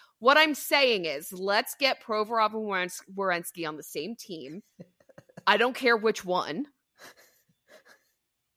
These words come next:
Speaker 1: We just need to see it. Right?
Speaker 2: Yeah. Okay. Sure. And having
Speaker 1: Like, you can take Provorov. <laughs> That's fine.
Speaker 2: <laughs>
Speaker 1: At this point, it's just like,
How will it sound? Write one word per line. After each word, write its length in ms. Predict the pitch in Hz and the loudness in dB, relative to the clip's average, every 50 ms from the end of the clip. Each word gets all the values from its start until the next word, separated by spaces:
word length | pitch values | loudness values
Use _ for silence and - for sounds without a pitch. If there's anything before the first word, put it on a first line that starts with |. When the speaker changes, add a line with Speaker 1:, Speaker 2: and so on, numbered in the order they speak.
| _ _ _ _ _ 214 277 | _ _ _ _ _ -6 0
Speaker 1:
We 120 | 247 262 | 0 0
just 140 | 220 226 220 | 0 -2 -2
need 200 | 233 247 233 - | -2 -2 -2 -2
to 60 | - | -6
see 260 | 240 - - 370 262 - | -8 -2 -2 0 0 0
it. 100 | - - _ _ _ _ _ _ _ _ _ _ _ _ _ _ _ _ _ _ _ _ _ _ _ | -4 -6 _ _ _ _ _ _ _ _ _ _ _ _ _ _ _ _ _ _ _ _ _ _ _
Right? 120 | 214 302 605 - - - _ _ _ _ _ _ _ _ | 4 4 4 4 -2 -18 _ _ _ _ _ _ _ _
Speaker 2:
Yeah. 280 | 214 247 247 170 98 - - - _ | 4 6 6 6 6 2 -10 -6 _
Okay. 440 | 156 170 160 160 - 131 113 117 - _ | 0 0 0 2 0 0 0 -2 -6 _
Sure. 340 | - - - 147 123 101 - - _ _ _ _ _ _ _ _ | -18 -8 -4 -4 -4 -4 -6 -14 _ _ _ _ _ _ _ _
And 140 | - 139 165 | -8 0 0
having 120 | 147 - | 4 6
Speaker 1:
Like, 200 | 277 330 339 330 | 6 6 6 6
you 80 | 339 - | 2 2
can 120 | - 605 - | 0 0 4
take 220 | - 392 302 - | 4 4 4 2
Provorov. 680 | - 233 226 262 359 - 196 156 165 311 - - 262 220 | 0 4 4 4 4 4 0 2 2 2 2 0 -4 2
<laughs> 20 | |
That's 280 | - 294 330 320 - - | 4 4 4 4 -4 -10
fine. 460 | - - 247 156 139 104 - - 294 415 | -2 -2 0 0 0 -2 0 -2 -2 -2
Speaker 2:
<laughs> 40 | - - _ _ _ - - - - - - _ _ - - _ - 180 - _ - - _ _ _ - - _ _ - - _ _ _ _ _ _ _ _ _ _ _ _ _ | -4 -8 _ _ _ -16 -16 -14 -16 -18 -18 _ _ -18 -16 _ -12 -12 -12 _ -18 -18 _ _ _ -10 -10 _ _ -14 -14 _ _ _ _ _ _ _ _ _ _ _ _ _
Speaker 1:
At 100 | - - - - | -4 -4 -4 0
this 240 | - 480 466 - - - - - | -2 -2 -2 -2 -14 -16 -12 -2
point, 300 | 349 349 330 277 254 202 | 4 4 6 6 4 0
it's 180 | 240 226 240 - | -6 -8 -8 -14
just 160 | 240 - - | -14 -12 -12
like, 220 | 233 190 190 185 | -10 -10 -10 -12